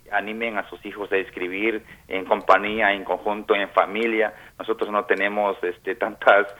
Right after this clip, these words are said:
eh, limitaciones en ese aspecto, ¿no? Sino que, pues, sí es un trabajo colectivo en familia, pero, pues, que se impulse a la, a los niños a, a escribir, ¿no? Esa es la, hacerles esa invitación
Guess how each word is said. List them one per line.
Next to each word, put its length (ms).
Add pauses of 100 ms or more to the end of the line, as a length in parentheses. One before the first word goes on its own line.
(300)
eh, 100
limitaciones 840
en 160
ese 160
aspecto, 560
¿no? 140
Sino 240
que, 160
pues, 240
sí 140
es 120
un 120
trabajo 420
colectivo 540
en 100
familia, 520 (300)
pero, 240
pues, 240
que 280 (100)
se 60
impulse 540
a 180
la, 300
a 40
los 300
niños 380
a, 280 (340)
a 120
escribir, 680
¿no? 140 (560)
Esa 320
es 160
la, 600
hacerles 440
esa 220
invitación 600